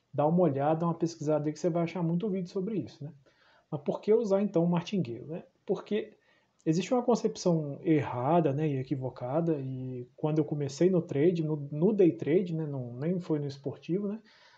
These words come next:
havia essa, essa noção na minha cabeça de que o martingale era, era a saída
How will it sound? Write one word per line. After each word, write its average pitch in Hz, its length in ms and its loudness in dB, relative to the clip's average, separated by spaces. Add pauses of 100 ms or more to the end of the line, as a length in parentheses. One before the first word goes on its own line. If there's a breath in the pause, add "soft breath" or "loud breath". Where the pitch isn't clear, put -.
(180 soft breath)
havia 143 440 2
essa, 180 420 4
essa 143 1160 0 (120)
noção 160 680 2
na 185 100 4
minha 165 160 2
cabeça 160 540 2
de 151 120 -4
que 180 220 0
o 175 40 4
martingale 175 520 2
era, 185 240 6
era 151 240 2
a 160 60 0
saída 165 640 0